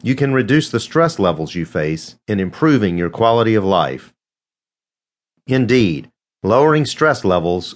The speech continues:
also can improve your physical self.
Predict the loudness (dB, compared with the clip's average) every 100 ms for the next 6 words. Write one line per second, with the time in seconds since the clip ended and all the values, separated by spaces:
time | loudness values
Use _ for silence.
0 | -2 0 2 -2 0 -2 -2 0 2 0
1 | 0 -4 -2 -2 -2 -2 -2 0 0 0
2 | -4 -12 -20